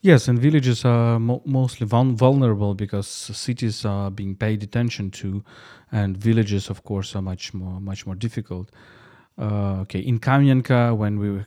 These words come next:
came there for the first time, we were told that probably there is five to ten people who are living now. Uh, now we have been told that there are ar-, about twenty-five.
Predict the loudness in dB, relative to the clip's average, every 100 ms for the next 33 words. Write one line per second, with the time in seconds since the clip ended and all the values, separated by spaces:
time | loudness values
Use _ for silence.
0 | -12 -2 0 0 -2 -2 -6 -6 -6 -10
1 | -8 -4 -2 -2 -4 -6 -6 -6 -6 -6
2 | -10 -8 -6 -6 -6 -8 -8 -10 -14 -20
3 | _ _ _ _ _ _ _ 0 2 0
4 | -6 -6 -2 -2 -2 -6 -4 -6 -2 0
5 | 0 0 -2 -2 -4 -6 -8 -4 -2 -2
6 | -6 -8 -6 -2 -2 -2 -6 -14 -20 -10
7 | 0 4 4 4 2 0 -4 -2 -4 -4
8 | -4 -2 -2 -2 -4 -6 -8 -10 -12 -8
9 | -6 -8 -6 -6 -6 -8 -10 -8 -8